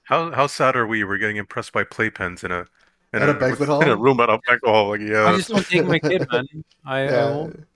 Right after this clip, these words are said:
Speaker 1: Uh,
Speaker 3: It's
Speaker 1: wait
Speaker 3: ex-
Speaker 1: till you have, wait till you have two, my friend. Two
Speaker 2: No,
Speaker 1: is
Speaker 2: no.
Speaker 1: different. <laughs>
Speaker 3: Yeah, but, like, your, your daughter's old enough, man.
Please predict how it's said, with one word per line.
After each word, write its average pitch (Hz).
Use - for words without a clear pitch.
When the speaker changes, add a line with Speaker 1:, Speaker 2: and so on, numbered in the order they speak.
Speaker 1:
Uh, 104
Speaker 3:
It's 101
Speaker 1:
wait 110
Speaker 3:
ex- -
Speaker 1:
till 123
you 110
have, 113
wait 117
till 123
you 110
have 110
two, 117
my 98
friend. 90
Two 131
Speaker 2:
No, -
Speaker 1:
is 120
Speaker 2:
no. -
Speaker 1:
different. 110
<laughs> 135
Speaker 3:
Yeah, 180
but, 147
like, 147
your, 175
your 170
daughter's 156
old 127
enough, 202
man. 120